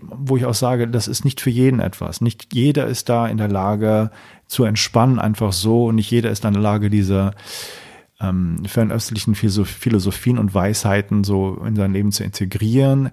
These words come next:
Nicht jeder ist in der Lage zu meditieren, auch wenn ich das für eine gute Geschichte halte und das selbst mache, aber leider, ja, nicht regelmäßig, muss ich auch ganz ehrlich sagen, ich habe da mal andere Methoden. Ähm, also wenn du dafür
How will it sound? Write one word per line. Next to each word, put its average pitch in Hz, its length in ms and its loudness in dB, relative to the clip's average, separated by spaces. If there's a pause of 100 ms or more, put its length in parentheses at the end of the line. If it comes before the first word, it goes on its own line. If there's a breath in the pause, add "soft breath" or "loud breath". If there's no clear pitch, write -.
(220 loud breath)
Nicht 113 280 -2
jeder 143 340 4
ist 117 200 -4
in 117 120 -4
der 95 120 -2
Lage 120 720 0 (400 loud breath)
zu - 160 -6
meditieren, 104 760 0 (260)
auch 101 220 -10
wenn 113 120 0
ich 110 100 -2
das 117 180 -4
für 123 60 -2
eine 110 120 2
gute 110 240 -2
Geschichte 107 440 -4
halte 73 280 -8
und 76 100 -6
das 85 140 -6
selbst - 400 -6 (160)
mache, 180 440 0
aber 113 220 -2
leider, 113 340 -4 (120)
ja, 127 180 -4 (260)
nicht 117 200 -4
regelmäßig, 101 520 2
muss 101 120 0
ich 107 60 0
auch 90 60 -2
ganz 104 200 -2
ehrlich 101 120 -2
sagen, 110 160 -2
ich - 80 -8
habe 107 80 -10
da 95 80 -4
mal 98 100 -4
andere 113 200 0
Methoden. 87 420 -2 (520 loud breath)
Ähm, 104 340 2 (100)
also 110 180 0
wenn 110 160 4
du 147 340 0 (120)
dafür 120 760 0